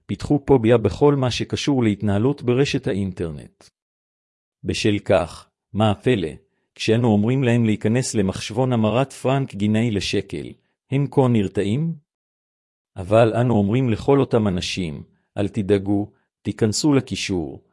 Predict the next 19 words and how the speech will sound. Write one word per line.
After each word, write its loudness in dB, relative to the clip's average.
וכבר 2
הכל 4
באתר 4
יתבהר 0
לכם -2
חיש -8
מהר." -4
הכניסה -2
למחשבון 0
תבהיר 0
לכם 0
במדויק 0
מה 2
השווי 0
של 0
הפרנק -2
הגינאי 0
ביחס 0
לשקל. -6